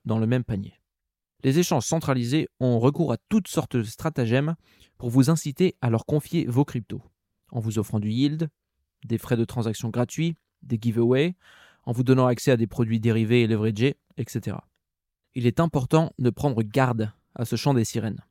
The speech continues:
Faites bien attention, notamment si vous incitez vos proches à investir dans les cryptos, à ce qu'ils soient conscients de ces enjeux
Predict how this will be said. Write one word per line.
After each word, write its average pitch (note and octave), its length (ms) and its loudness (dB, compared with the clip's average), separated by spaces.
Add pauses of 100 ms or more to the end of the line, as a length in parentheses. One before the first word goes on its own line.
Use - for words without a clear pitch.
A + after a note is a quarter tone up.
(380)
Faites A#2+ 120 2
bien D3+ 140 4
attention, C3 460 0 (340)
notamment D#3+ 300 2
si - 100 -2
vous B2 180 2
incitez C#3+ 360 -2
vos A2+ 120 2
proches - 320 0
à A#2+ 200 0
investir B2+ 380 2
dans A#2 80 2
les A2+ 100 0
cryptos, C#3 400 0 (320)
à C#3 60 0
ce C#3+ 80 0
qu'ils C#3 200 -6
soient C3 160 0
conscients E3+ 460 -2
de A#2 80 2
ces B2+ 180 0
enjeux B2 380 2